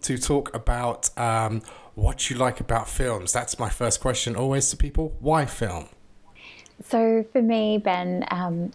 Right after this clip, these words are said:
Speaker 2: as I've definitely told you before, and, uh, we love having conversations about film or book, uh,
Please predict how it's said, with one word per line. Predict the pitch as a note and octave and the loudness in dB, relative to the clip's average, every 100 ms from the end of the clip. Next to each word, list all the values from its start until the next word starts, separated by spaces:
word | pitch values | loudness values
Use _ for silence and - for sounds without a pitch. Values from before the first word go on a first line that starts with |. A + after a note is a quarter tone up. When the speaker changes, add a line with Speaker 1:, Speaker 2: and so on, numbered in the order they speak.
| - | 0
Speaker 2:
as | G3+ G3 | 2 4
I've | F#3+ F#3+ - | 4 2 -6
definitely | - G3 - G3 F3 | -2 -2 0 0 0
told | F3+ G3 F3+ | 0 2 2
you | F3+ | 2
before, | F3 F3+ G#3 F#3+ F3 | -2 -2 2 4 4
and, | E3+ F3 E3+ E3 | 2 2 0 -2
uh, | F3 E3 E3 | 0 0 2
we | F#3+ G3 | 4 4
love | F3 F#3 F#3 | 6 4 4
having | - E3 E3 | 0 -2 0
conversations | F3+ E3+ E3 D#3+ E3+ F3 E3+ F3 | -2 -2 -2 0 0 0 -2 -2
about | E3+ E3 D#3+ - _ _ | 0 0 -2 -6 _ _
film | F3+ E3+ | 2 2
or | E3 | 0
book, | D#3+ - - - _ - - - _ | 2 2 2 -14 _ -20 -20 -20 _
uh, | F#3+ F#3+ F3+ F3 E3+ | 0 2 4 2 2